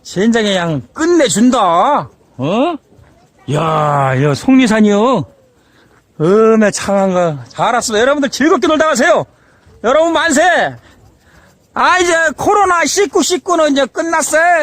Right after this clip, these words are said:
내가 싹 쓸어볼라니까. 예, 그려, 그려. <laughs>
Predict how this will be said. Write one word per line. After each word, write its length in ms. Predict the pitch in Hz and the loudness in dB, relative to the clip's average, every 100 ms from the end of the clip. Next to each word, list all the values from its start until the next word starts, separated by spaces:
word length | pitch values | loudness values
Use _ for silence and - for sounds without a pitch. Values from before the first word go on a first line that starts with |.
| 277 - | -4 -12
내가 280 | - 190 254 | -6 -4 -2
싹 420 | 240 262 294 302 | -2 -2 -2 -2
쓸어볼라니까. 580 | 208 294 233 247 285 - 247 131 92 - | -2 -2 0 -2 -2 -2 -4 -4 -8 -6
예, 300 | 175 202 165 | -2 -2 -4
그려, 300 | 180 202 180 | -2 -2 -2
그려. 220 | 196 214 - _ _ _ _ _ _ - | -4 -8 -10 _ _ _ _ _ _ -10
<laughs> 1200 | 165 - 190 170 160 175 170 180 156 160 170 185 | -6 -4 -2 0 0 2 2 2 0 0 0 -2